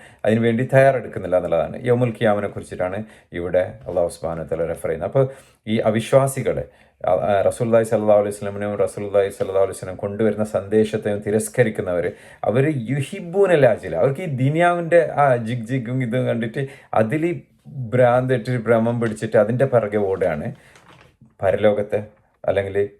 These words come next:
യൗമുൽ ഖിയാമനെ മറന്നുകൊണ്ട്. സൂറത്തുൽ ഖിയാമ എന്ന് തന്നെ പറഞ്ഞിട്ട് ഒരു സൂറത്തുണ്ട്, എഴുപത്തിയഞ്ചാമത്തെ, ഇതിൻ്റെ തൊട്ട് മുമ്പത്തെ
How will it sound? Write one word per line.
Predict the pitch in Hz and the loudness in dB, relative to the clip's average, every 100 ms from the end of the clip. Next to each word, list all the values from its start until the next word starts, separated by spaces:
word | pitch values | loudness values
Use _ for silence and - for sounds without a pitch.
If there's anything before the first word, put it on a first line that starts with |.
| _ _ - | _ _ -6
യൗമുൽ | 95 104 110 | -2 0 -2
ഖിയാമനെ | - 98 90 90 87 | -2 0 0 -2 -6
മറന്നുകൊണ്ട്. | 87 87 85 90 104 104 85 71 67 - - - _ | -6 -8 -6 -6 -2 -2 -4 -8 -12 -16 -20 -20 _
സൂറത്തുൽ | - 107 120 135 | -4 0 0 0
ഖിയാമ | 127 120 113 110 123 | -4 0 4 4 4
എന്ന് | 123 123 113 | 2 2 2
തന്നെ | 113 123 131 | 2 2 4
പറഞ്ഞിട്ട് | 139 123 - 101 - 85 - _ _ - | 6 4 2 -6 -6 -12 -14 _ _ -4
ഒരു | 101 104 | -2 -2
സൂറത്തുണ്ട്, | - 101 104 101 98 90 | -2 0 2 2 0 -2
എഴുപത്തിയഞ്ചാമത്തെ, | 87 98 101 101 113 101 95 101 101 98 90 | -4 -2 -2 -2 0 -2 0 2 2 0 -6
ഇതിൻ്റെ | 90 104 | -6 -4
തൊട്ട് | 110 123 - _ _ - | -2 -4 -4 _ _ 0
മുമ്പത്തെ | 165 120 107 110 | 2 4 2 2